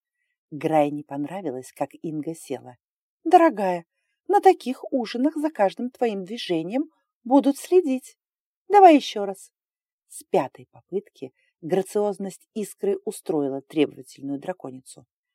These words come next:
А Эйнару было просто приятно находиться в этой компании. Хотя он бы предпочёл более дружескую обстановку. Но что поделать? "Дорогая, вряд ли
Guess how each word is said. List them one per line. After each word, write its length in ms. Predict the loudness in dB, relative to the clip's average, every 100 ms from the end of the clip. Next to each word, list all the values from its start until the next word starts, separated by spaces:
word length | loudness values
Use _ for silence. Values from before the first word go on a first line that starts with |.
| _ _ -2
А 140 | 0
Эйнару 460 | 2 -2 -6 -8 -10
было 240 | -10 -10
просто 420 | -10 -10 -10 -10 -14
приятно 540 | -8 -6 -6 -6 -6
находиться 540 | -6 -8 -14 -14 -16
в 40 | -14
этой 180 | -14 -14
компании. 680 | -16 -16 -16 -16 -18 -20 _ _ _ _ _
Хотя 420 | -6 -4 -4 -8 -10
он 200 | -10 -8
бы 120 | -10
предпочёл 720 | -10 -14 -14 -16 -14 -16 -18 -16
более 380 | -6 -4 -4 -6
дружескую 580 | -12 -14 -18 -16 -14
обстановку. 800 | -14 -16 -10 -8 -8 _ -20 -20 _ _
Но 140 | -8 -8
что 180 | -8
поделать? 560 | -14 -14 -20 -20 -20 -20 _ _ _ _ _ _ _ _ _
"Дорогая, 680 | -2 0 0 -2 -10 -12 -18 _ _
вряд 480 | -10 -4 -2 -4 -6
ли 80 | -14